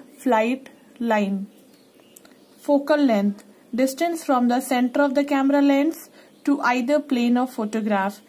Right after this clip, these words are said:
There are two plane of photograph. First is positive plane and the second is negative plane.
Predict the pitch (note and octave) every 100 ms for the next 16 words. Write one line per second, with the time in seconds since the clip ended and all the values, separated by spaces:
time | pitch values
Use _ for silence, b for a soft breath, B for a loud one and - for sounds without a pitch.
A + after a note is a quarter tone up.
0 | b b b G#3 B3+ C#4 C#4+ C4 C4 -
1 | C#4 C4+ B3+ A#3+ A#3 A#3+ A#3 G#3 G#3+ G#3
2 | G3 G3 - - B B - C4 C4+ C4+
3 | C#4+ C#4+ B3+ A3 G#3+ G#3+ B3+ - B3 B3
4 | C#4 - - A3 A3+ A#3+ A#3 A3 B3 B3+
5 | C4 B3+ G#3 G3+ G#3+ A3+ G#3+ - G3+ F#3
6 | F#3+